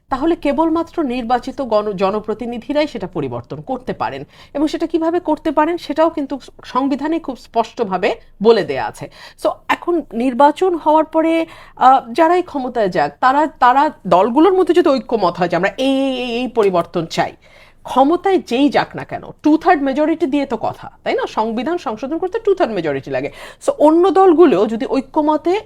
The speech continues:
এই বিষয়গুলোতে একমত হয়, যে বিষয়গুলোতে তারা একমত হবে, সরকার যেই গঠন করুক না কেন, টু থার্ড মেজরিটি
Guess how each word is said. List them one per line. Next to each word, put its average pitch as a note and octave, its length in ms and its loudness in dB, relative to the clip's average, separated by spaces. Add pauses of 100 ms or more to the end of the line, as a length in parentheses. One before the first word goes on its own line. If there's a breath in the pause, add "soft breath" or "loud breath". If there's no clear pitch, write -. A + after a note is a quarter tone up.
(120)
এই B3 180 -2
বিষয়গুলোতে C#4 560 -2
একমত A3+ 360 -4
হয়, A3 400 0
যে E3 100 -2
বিষয়গুলোতে G#3 440 -6
তারা G3+ 160 0
একমত B3+ 320 0
হবে, - 240 -4 (300 loud breath)
সরকার E4+ 440 0
যেই F#4 160 4
গঠন C#4 280 -2
করুক A3 280 -4
না F#3 80 -4
কেন, F3+ 180 -6 (520)
টু F4+ 120 4
থার্ড F4+ 200 0
মেজরিটি D4+ 540 0